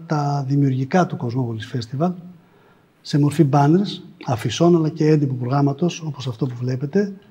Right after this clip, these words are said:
και το οποίο έχει ήδη διανεμηθεί στην πόλη και θα συνοδεύσει τη διοργάνωση και τον Ιούλιο και τον Αύγουστο. Ε, έχουμε εδώ μια πολύ δυνατή συνέργεια με την καβαλιώτισσα εικαστικό Μαριανέλη Αναστασιάδου.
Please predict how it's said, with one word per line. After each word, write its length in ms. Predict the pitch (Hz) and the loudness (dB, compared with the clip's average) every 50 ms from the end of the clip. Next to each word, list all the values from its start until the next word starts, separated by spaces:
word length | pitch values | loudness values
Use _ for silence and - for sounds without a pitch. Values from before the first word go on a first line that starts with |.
| _ _ _ | _ _ _
και 100 | - 151 | -10 -6
το 80 | 143 151 | -4 -4
οποίο 200 | 139 151 165 170 | 0 2 4 4
έχει 200 | 170 165 165 170 | 4 4 4 4
ήδη 160 | 170 151 143 | 4 4 4
διανεμηθεί 520 | 131 135 147 131 127 127 120 113 110 139 | 0 0 0 0 0 0 -2 -4 -4 -6
στην 200 | 120 - - 123 | -6 -6 -8 -8
πόλη 400 | 107 123 127 135 160 190 208 196 - - - - - _ _ _ _ _ _ _ | -4 -2 0 2 2 2 0 -2 -6 -14 -18 -20 -20 _ _ _ _ _ _ _
και 120 | - 202 | 0 0
θα 120 | 180 185 180 | 2 2 2
συνοδεύσει 480 | - - 180 165 156 180 202 185 - | 4 4 6 6 6 6 4 2 2
τη 80 | - 175 | 2 2
διοργάνωση 520 | 175 165 156 160 185 196 196 185 185 190 | 4 4 4 4 4 4 4 2 0 -2
και 140 | 170 - 190 | 0 0 2
τον 200 | 175 185 170 156 | 2 2 2 4
Ιούλιο 320 | 160 170 185 190 196 202 190 | 4 4 4 4 4 2 2
και 180 | - - 170 | 0 0 0
τον 180 | - 147 135 127 | 0 0 -2 -2
Αύγουστο. 420 | 120 113 107 110 107 - - - - - - - - - - _ _ _ _ _ _ _ _ _ _ _ _ _ _ _ _ _ _ | -2 -2 -4 -6 -8 -10 -14 -20 -20 -20 -20 -20 -20 -20 -20 _ _ _ _ _ _ _ _ _ _ _ _ _ _ _ _ _ _
Ε, 960 | 170 165 165 165 165 165 160 160 160 156 156 156 156 151 147 151 151 156 156 - - - - - - - - _ _ _ _ _ _ _ _ _ _ _ _ | 0 2 4 4 4 4 4 4 2 2 2 2 0 0 0 -2 -4 -6 -8 -10 -14 -14 -16 -18 -20 -20 -20 _ _ _ _ _ _ _ _ _ _ _ _
έχουμε 300 | - 196 190 190 208 196 | -2 0 2 4 4 4
εδώ 120 | 185 202 | 6 6
μια 460 | 208 202 208 214 208 196 - - - - | 6 6 6 6 4 2 0 -6 -8 -2
πολύ 360 | 175 175 175 196 208 208 175 151 | 0 2 4 4 4 4 2 4
δυνατή 320 | 160 175 170 151 - 190 | 4 4 4 4 4 2
συνέργεια 600 | 175 - - 165 160 165 170 165 165 170 196 196 190 | 0 2 2 2 4 4 4 4 4 4 6 6 6
με 160 | 180 175 165 | 6 6 4
την 300 | 170 175 165 156 147 - | 4 2 0 0 0 -2
καβαλιώτισσα 800 | - 151 135 147 147 156 175 175 180 170 - 175 160 156 156 | -2 -2 0 2 2 2 2 2 0 -2 -2 -2 -2 -2 -2
εικαστικό 540 | 160 151 - 156 117 - - 135 - 170 170 | -4 -4 -4 -4 -4 -4 -6 -4 0 2 4
Μαριανέλη 560 | 160 160 151 147 143 147 139 151 170 170 165 | 4 4 4 2 0 0 2 4 4 4 4
Αναστασιάδου. 680 | 156 151 143 - - 135 - - 143 135 127 110 104 | 4 2 0 -2 -4 -4 -2 -2 0 0 0 -2 -4